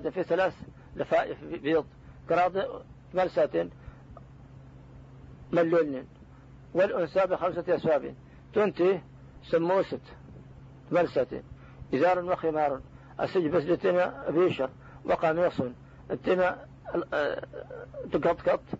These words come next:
اللفافتين. إن استنا، استنا أنوار. ملسة أنت مقرن الدغلين سنات. ويس-، ويسن قيام الإمام والمنفرد عند صدر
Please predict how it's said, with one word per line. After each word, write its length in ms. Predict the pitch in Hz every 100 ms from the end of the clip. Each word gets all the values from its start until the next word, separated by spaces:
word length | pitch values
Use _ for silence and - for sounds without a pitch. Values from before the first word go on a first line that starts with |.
| - - - - -
اللفافتين. 760 | 185 175 180 160 180 170 151 - - - -
إن 120 | 196
استنا، 560 | 196 - - 185 180 - - - - - - - - -
استنا 560 | 160 208 185 180 - -
أنوار. 380 | 170 147 147 143
ملسة 240 | 170 165 160
أنت 120 | 143
مقرن 380 | 156 - 156 160
الدغلين 680 | 147 135 135 131 131 127 127
سنات. 420 | - - 156 127 131 - - - -
ويس-، 460 | 170 190 185 - - -
ويسن 460 | 185 202 185 208 202
قيام 380 | 180 180 185 185
الإمام 460 | 175 160 151 165 - - -
والمنفرد 520 | - 165 165 170 175 170
عند 280 | 170 170
صدر 420 | 151 156 147 160